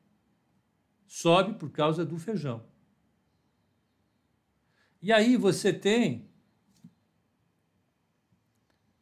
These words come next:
o Banco Central atuando pra acomodar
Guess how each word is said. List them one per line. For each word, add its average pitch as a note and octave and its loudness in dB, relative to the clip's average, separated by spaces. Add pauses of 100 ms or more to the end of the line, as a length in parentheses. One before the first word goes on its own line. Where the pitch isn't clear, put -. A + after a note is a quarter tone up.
(960)
o G3 0
Banco G3 2
Central G#3+ 2
atuando G#3 4 (520)
pra F3 2
acomodar F3+ 4